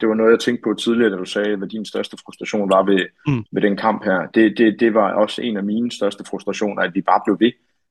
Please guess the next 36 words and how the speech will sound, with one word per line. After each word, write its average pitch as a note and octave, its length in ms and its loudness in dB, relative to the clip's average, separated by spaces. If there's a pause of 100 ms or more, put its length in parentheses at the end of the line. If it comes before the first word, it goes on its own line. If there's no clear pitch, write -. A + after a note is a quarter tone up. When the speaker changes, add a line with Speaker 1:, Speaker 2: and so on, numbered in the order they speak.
(100)
Speaker 1:
med G2+ 100 0
at, G2 180 4
med G2+ 100 2
at G2 80 -4
give A2+ 140 0
de A2+ 40 0
her G#2 100 0
frispark F#2 460 -2
væk. G2 100 -2 (680)
Øh, D#2+ 360 0 (220)
hvor G#2+ 120 2
man G#2+ 180 2
faktisk C3 400 -2
godt - 180 0
kunne C#3+ 120 -2
have F#2+ 60 -10
brugt C3+ 240 -6
en A#2 60 -16
Disasi. B2 540 -12 (420)
Øh, G#2+ 600 -2
kom A#2 220 -8
jeg A#2 80 0
også C3+ 120 -6
til - 60 -6
at A#2 60 -2
tænke C#3+ 280 -8
på C#3+ 60 0
en A#2 140 -2
stor, - 240 -6
stærk B2 280 0
mand, C3 160 0 (180)
øh, G#2 640 -2
der, G2 440 2
der G2 60 -2
har F#2 200 -4
spillet D3 260 4